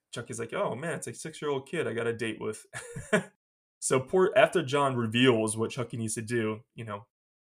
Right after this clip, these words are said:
Chucky's Chucky, and he stabs a voodoo doll anyway, and he leaves John bleeding out. And of course, once Chucky leaves, Karen and Norris arrive, and before John dies, he does give Karen, you know, give her,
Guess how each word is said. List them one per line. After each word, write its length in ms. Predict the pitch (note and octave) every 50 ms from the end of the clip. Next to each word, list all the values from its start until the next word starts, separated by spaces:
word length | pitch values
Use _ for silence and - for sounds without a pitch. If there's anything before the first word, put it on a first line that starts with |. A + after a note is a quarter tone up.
| _ _ _ _ _
Chucky's 340 | - A#2 A#2 - A#2+ A2 -
Chucky, 400 | - - B2+ B2 - A2+ G#2+ A2+
and 80 | A2+ A2+
he 60 | A2+
stabs 420 | - - - A#2+ A2+ A2+ A2+ G#2+ A2+
a 40 | G#2+
voodoo 320 | A2 A#2 A2 A2 A#2 A#2
doll 240 | A2 A2+ A2+ A2+ A2+
anyway, 480 | A#2 A2+ A2 G#2+ G#2+ G#2+ A2+ A2+ - _ _ _ _ -
and 100 | A2 A2
he 80 | -
leaves 280 | A2+ A2 A2 A2 G#2+ G#2+
John 340 | - B2 A2+ G#2+ G#2 G#2 G2
bleeding 320 | A2+ A2+ A2 A2 A2 G#2+
out. 220 | G2+ G#2 G#2+ A2 - _ _ _ _ _ _ _ _
And 120 | A2+ A2+ G#2+
of 100 | - -
course, 580 | - - B2 A#2 A2+ A2 - - - - _ _ _ _ _ _ _ _ _ _ -
once 220 | B2 A#2+ A#2 -
Chucky 340 | - - C3+ - - B2 A#2
leaves, 500 | A2+ A2 A2 A2 A2 G#2+ G#2+ - - - _ -
Karen 240 | - A#2+ A#2 A#2 A2+
and 100 | A2+ A2
Norris 340 | A2 A2+ A2+ A2+ A2 - A2
arrive, 480 | G#2+ G2+ G2+ G2+ G2+ G#2 G#2 G#2 - _ _ _ _ _ _ _ _ _ _
and 180 | - G#2+ G#2+ G#2
before 720 | A2 G#2+ A2 - - B2+ A#2+ A#2+ A#2 A#2 A#2 A2+ A2 - - -
John 400 | A#2+ - A#2 A2 A2+ A2 A2 G#2+
dies, 500 | A2+ A2 A2 G#2+ G#2 G#2 G#2+ A2 A2 -
he 100 | A#2+ A2+
does 440 | A2 C#3 C#3+ D3+ C#3 - - - _ _ _ _ _ _ -
give 200 | C3+ B2+ B2 -
Karen, 420 | - C3+ B2+ A#2+ A#2 A#2 A#2+ A#2+
you 80 | A#2+ A#2+
know, 160 | A#2 A#2 A#2
give 180 | A2+ B2+ A#2+ A2+
her, 160 | A#2 A#2 A2+